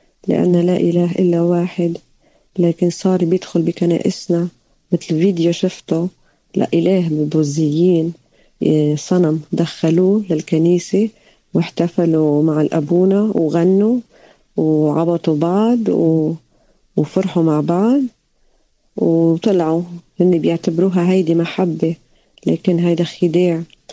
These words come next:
وما هي إلا بداية، بداية لتوحيد الأديان. ومرة كان في صلاة وترانيم في كنيسة مع أديان أخرى.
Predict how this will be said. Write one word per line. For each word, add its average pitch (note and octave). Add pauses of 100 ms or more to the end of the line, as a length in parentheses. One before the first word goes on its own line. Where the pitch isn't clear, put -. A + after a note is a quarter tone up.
(220)
وما E3+
هي F#3+
إلا G3
بداية، F3
بداية E3+
لتوحيد E3
الأديان. E3 (1040)
ومرة F#3
كان F#3
في F3+
صلاة F3+
وترانيم F3+ (400)
في E3+
كنيسة F3
مع D#3+
أديان E3+
أخرى. E3